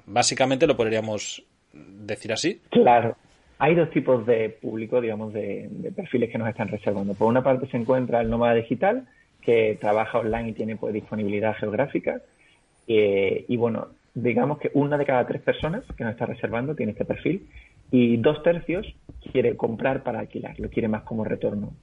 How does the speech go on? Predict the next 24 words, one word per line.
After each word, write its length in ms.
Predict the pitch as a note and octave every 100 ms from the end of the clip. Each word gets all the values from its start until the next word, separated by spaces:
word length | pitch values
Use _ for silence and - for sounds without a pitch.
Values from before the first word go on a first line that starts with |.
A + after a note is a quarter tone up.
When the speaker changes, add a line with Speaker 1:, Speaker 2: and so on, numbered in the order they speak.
| -
Speaker 2:
bien 260 | E3 - A2
para 160 | A2+
estar 240 | - A#2 A#2
uno 160 | B2
o 20 |
dos 120 | A#2+ A2+
meses 280 | A2+ A#2
al 100 | B2+
año, 260 | E3 G3+ B3 - -
pero 160 | A#2
porque 180 | - A#2
tiene 180 | F#3+ A#2
vacaciones 400 | G#2+ A2 - A#2
y 40 |
tal, 140 | A2 D#3
pero 120 | B2
sobre 220 | - A#2
todo, 280 | B2 B2 B2+
pues, 240 | - A2+ - - - -
porque 180 | B2+ A2
le 60 |
interesa 400 | A2 A2+ A2+ B2
como 180 | A2+ A2
inversión. 500 | G#2+ A2 - A#2 G#2